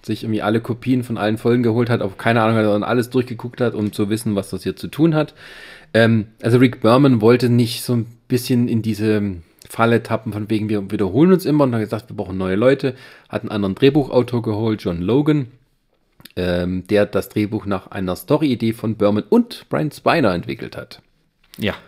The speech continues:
Speaker 1: Wobei ich jetzt auch nicht, nicht mehr rausgekriegt habe, was eigentlich die Grundidee war von Brent Spiner.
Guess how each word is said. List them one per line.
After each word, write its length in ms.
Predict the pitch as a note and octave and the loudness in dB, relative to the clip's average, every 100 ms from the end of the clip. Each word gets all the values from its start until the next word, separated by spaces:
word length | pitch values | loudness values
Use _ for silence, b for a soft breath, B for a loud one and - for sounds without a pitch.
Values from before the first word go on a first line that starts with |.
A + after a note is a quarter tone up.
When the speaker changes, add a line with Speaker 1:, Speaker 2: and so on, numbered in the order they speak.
| B B B B B - | B B B B B -4
Speaker 1:
Wobei 340 | A#2+ A2 A2 | -2 0 0
ich 40 | A2+ | 0
jetzt 140 | A#2 | -2
auch 100 | G#2+ | -4
nicht, 320 | G#2+ A2 - | -2 -4 -4
nicht 180 | B2 A2 | -4 -2
mehr 120 | A#2 | 0
rausgekriegt 480 | G2+ G2+ - G#2+ - | 0 -2 -4 -10 -6
habe, 120 | G2+ G#2+ | -4 -2
was 220 | G#2+ - | -4 -2
eigentlich 320 | G2 F#2 E2+ | -4 -4 -6
die 100 | - | -10
Grundidee 500 | - F#2+ F#2 F2+ E2 | -8 -6 -6 -4 -4
war 100 | E2 | -4
von 240 | - F2 | -6 -8
Brent 180 | E2 D#2 | -8 -10
Spiner. 360 | - - D#2 | -10 -12 -12